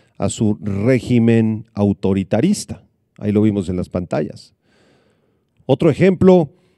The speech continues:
lo vemos en el régimen de Augusto Pinochet en Chile, enjuiciado por implicación en delitos de genocidio,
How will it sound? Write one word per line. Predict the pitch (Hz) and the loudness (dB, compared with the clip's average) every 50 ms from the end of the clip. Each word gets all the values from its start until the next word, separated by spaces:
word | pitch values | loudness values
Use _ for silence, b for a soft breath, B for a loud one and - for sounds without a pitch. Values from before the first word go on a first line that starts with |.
| _ _ _ | _ _ _
lo | - 117 120 | 0 2 4
vemos | 139 160 165 170 165 160 139 - - - - - - _ _ _ _ _ _ - - | 4 4 4 4 4 2 2 -2 -8 -14 -16 -18 -20 _ _ _ _ _ _ -8 -2
en | 127 127 | 0 2
el | 131 127 | 2 2
régimen | 127 160 175 110 135 165 156 147 143 131 | 2 2 0 2 2 2 2 2 2 2
de | 135 | 4
Augusto | 131 127 131 127 123 175 202 175 - - - 180 170 160 - _ _ | 4 4 4 4 4 2 2 2 2 2 4 4 4 2 0 _ _
Pinochet | - 160 147 147 139 - - - 220 - _ - - - - - - - _ _ _ - | -2 0 0 0 0 2 4 4 4 2 _ -6 -16 -16 -18 -20 -20 -20 _ _ _ -8
en | - 120 127 127 113 - | -4 -4 -2 -2 -4 -6
Chile, | - - - 247 233 196 127 92 92 - - _ _ _ _ _ _ _ _ _ _ _ _ _ _ _ _ _ | -4 0 2 4 4 4 2 -2 -4 -10 -18 _ _ _ _ _ _ _ _ _ _ _ _ _ _ _ _ _
enjuiciado | - 120 127 123 - - 135 120 - - - 196 196 190 196 202 202 196 190 190 - _ _ _ _ - | -4 -2 -2 -2 0 0 0 0 0 0 2 4 4 6 6 6 6 4 4 2 -2 _ _ _ _ 6
por | - 220 220 220 | 6 8 8 6
implicación | 214 175 - 190 175 - 160 151 - - - 190 180 180 | 4 2 0 0 0 2 2 0 0 2 2 2 4 4
en | 180 165 | 4 4
delitos | 151 147 156 165 160 - 160 127 | 4 4 2 2 2 2 2 2
de | 139 131 | 2 0
genocidio, | - 139 127 117 107 - - - 190 175 156 151 143 123 104 90 | 0 0 0 0 -2 -2 -2 -2 -2 0 0 2 2 2 2 0